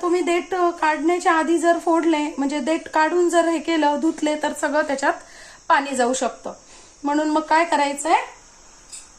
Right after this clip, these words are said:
देठ का-, देठ काढायच्या आधीच आपल्याला छान धुवून घ्यायचे आहेत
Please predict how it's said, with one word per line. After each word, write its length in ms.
देठ 320
का-, 600
देठ 260
काढायच्या 440
आधीच 280
आपल्याला 340
छान 140
धुवून 280
घ्यायचे 360
आहेत 120